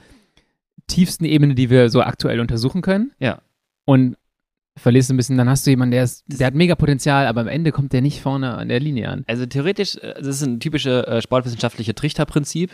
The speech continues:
Speaker 2: Du guckst, ah, okay, hier ist jemand schnell. Das ist ganz breit, klasse,
Speaker 1: Ja.
Speaker 2: wir haben Platz eins, das ist so ganz breit. Okay, wer gewinnt, wer ist vorne, der gewinnt. Und dann geht's halt tiefer rein, okay, der hat viel Leistung gebracht. Und dann geht's noch tiefer rein, okay, der hat eine hohe V O C Max. Und noch tiefer, okay, der hat eine hohe V O C Max, auch am Ende eines Radrenns und so weiter.
Speaker 1: Ja.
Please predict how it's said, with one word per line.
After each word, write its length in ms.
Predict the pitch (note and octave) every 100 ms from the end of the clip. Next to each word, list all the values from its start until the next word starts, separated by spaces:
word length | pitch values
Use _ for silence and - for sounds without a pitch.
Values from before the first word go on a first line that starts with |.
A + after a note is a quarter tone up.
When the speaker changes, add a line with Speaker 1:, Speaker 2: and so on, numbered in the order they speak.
| -
Speaker 2:
Du 160 | A#2+ A2+
guckst, 260 | D#3 -
ah, 120 | C3+
okay, 200 | B2+ A#2
hier 120 | G2+ C3
ist 80 |
jemand 240 | C3 A#2+ A2+
schnell. 300 | F#2+ D#2+ -
Das 140 | A2
ist 40 | A2
ganz 200 | F3 A#2+
breit, 360 | A2+ B2+ - - A2+
klasse, 200 | B2+ B2
Speaker 1:
Ja. 120 | A2+
Speaker 2:
wir 40 |
haben 80 | B2+
Platz 200 | B2 A#2
eins, 260 | F#2+ F2 E2+
das 120 | A#2
ist 60 | A2+
so 80 | G#2+
ganz 200 | A#2 G#2
breit. 340 | F#2 E2 -
Okay, 200 | G#2+ A#2+
wer 140 | A#2 A2+
gewinnt, 260 | G#2+ C3+
wer 80 | D3+
ist 80 | C3+
vorne, 220 | D#3 D#3+
der 100 | C3+
gewinnt. 340 | A#2+ G2 E2 _ - - _
Und 140 | A#2+ C3
dann 120 | D3+
geht's 160 | D3+
halt 360 | C3 A#2+ A#2 B2+
tiefer 300 | E3 E3+ A#2
rein, 280 | B2+ F#3+ F#3+
okay, 300 | C3+ F#3 F#3+
der 140 | C#3+
hat 120 | D3
viel 240 | - - D3+
Leistung 300 | A2 G#2+ G2
gebracht. 320 | F2 D#2+ D#2+
Und 60 | G#2+
dann 120 | A2
geht's 120 | B2
noch 140 | E3+ E3+
tiefer 260 | E3 -
rein, 180 | C3+ C3+
okay, 220 | A2 B2+
der 80 | G#2
hat 60 | G2
eine 60 | G#2
hohe 80 |
V 100 | G#2 G2
O 40 |
C 100 | F#2+
Max. 200 | E2+ -
Und 100 | C3+
noch 140 | F#3+ -
tiefer, 360 | F#3 F3+ F3+
okay, 260 | C3+ D3 C#3
der 100 | B2
hat 60 | B2
eine 180 | B2
hohe 160 | A#2+ C#3+
V 140 | -
O 40 | A#2+
C 120 | A#2
Max, 180 | A#2+ A2+
auch 80 | G#2
am 80 |
Ende 160 | G#2 A2
eines 180 | G#2 G2+
Radrenns 280 | G#2 G2+ -
und 120 | C#3+
so 80 | G#2+
weiter. 240 | G2 -
Speaker 1:
Ja. 160 | A#2